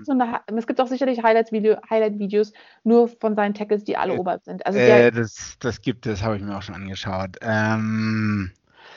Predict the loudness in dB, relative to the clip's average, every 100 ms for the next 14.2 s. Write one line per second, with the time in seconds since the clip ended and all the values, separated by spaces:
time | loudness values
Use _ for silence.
0 | -20 -20 -20 _ 4 4 4 2 0 -4
1 | -10 -16 -20 _ _ _ _ _ -12 -10
2 | -2 4 6 6 4 4 0 0 -2 2
3 | 2 2 -2 -2 -2 -2 -4 -4 -2 -2
4 | 2 4 4 0 -4 0 0 -2 -14 _
5 | -8 -4 -2 0 0 -2 2 0 0 2
6 | 2 0 -4 -4 -6 -4 -6 -6 -12 -20
7 | -20 _ _ _ _ -2 0 2 0 -2
8 | -6 -6 -6 0 0 0 -2 0 0 0
9 | 0 -2 0 0 0 -2 -2 -2 -2 -4
10 | -6 -10 -12 _ _ _ _ -2 0 -2
11 | -8 _ _ 0 2 2 2 0 0 4
12 | 4 2 -4 -4 -2 -2 -4 -8 -4 -2
13 | -4 -8 -6 -2 0 -2 -4 -4 -4 -4
14 | -6